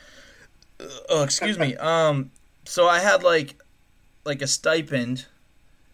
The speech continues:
Speaker 1: but it wasn't from my scholarship. It was from my family.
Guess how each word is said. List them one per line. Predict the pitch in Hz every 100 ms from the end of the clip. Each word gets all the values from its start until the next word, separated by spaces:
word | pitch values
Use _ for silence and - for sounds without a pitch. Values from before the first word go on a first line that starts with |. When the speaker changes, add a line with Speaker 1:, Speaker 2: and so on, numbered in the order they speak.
| _ _
Speaker 1:
but | - 143
it |
wasn't | 147 156 160
from | 143 147
my | 131
scholarship. | - 143 123 113 123 110
It |
was | 113 110
from | 120 113 107 -
my | 110
family. | 113 233 165 107 98